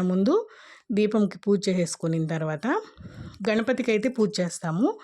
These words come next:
గణపతికి కూడా అయిపోయిన తర్వాత మామూలుగా ఇంకా అమ్మవారికి కుంకుమార్చన, కనకదార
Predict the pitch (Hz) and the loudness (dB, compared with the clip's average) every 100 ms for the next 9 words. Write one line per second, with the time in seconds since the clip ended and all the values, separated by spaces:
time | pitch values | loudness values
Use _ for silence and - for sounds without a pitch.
0 | - - - - - 214 220 247 254 247 | -20 -20 -20 -10 -2 0 0 -2 -2 0
1 | 240 214 180 202 190 185 170 170 170 349 | 0 0 2 2 2 0 0 -2 0 -2
2 | 494 _ - _ - - - - 233 226 | -4 _ -20 _ -20 -20 -12 -2 2 4
3 | 226 220 233 220 214 202 196 196 185 277 | 2 2 2 2 2 2 2 2 0 0
4 | 415 440 - - - - 190 170 175 170 | -2 -4 -20 -20 -20 -6 -2 0 0 0
5 | 160 - 170 180 202 - _ _ _ 220 | -2 -2 0 0 -4 -10 _ _ _ -4
6 | 180 180 180 | -2 0 -2